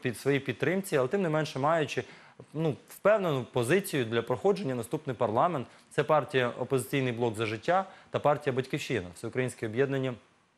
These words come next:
е, е, на чолі з Юлією Тимошенко. Але ось, е, є одна партія, яка продовжує втрачати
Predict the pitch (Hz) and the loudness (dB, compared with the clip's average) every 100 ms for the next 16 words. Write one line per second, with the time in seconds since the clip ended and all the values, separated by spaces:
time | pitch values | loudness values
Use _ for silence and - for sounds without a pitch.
0 | _ - 117 107 107 107 101 113 107 107 | _ -10 -4 0 2 0 -2 -4 -2 -2
1 | 110 113 127 131 113 120 117 131 131 - | -4 -4 0 0 0 0 0 0 -2 -2
2 | 95 87 - - - - 110 127 151 147 | -4 -6 -18 -20 -20 -2 2 4 4 2
3 | 135 123 - - 117 113 113 - 113 110 | 2 0 -2 -6 -2 0 0 -2 -4 2
4 | 123 - 107 107 113 98 107 127 131 127 | 2 2 -2 2 2 4 2 2 0 -2
5 | 107 123 147 180 151 131 127 120 - 127 | 0 -2 0 0 0 -2 0 0 2 2
6 | 131 110 | 0 -4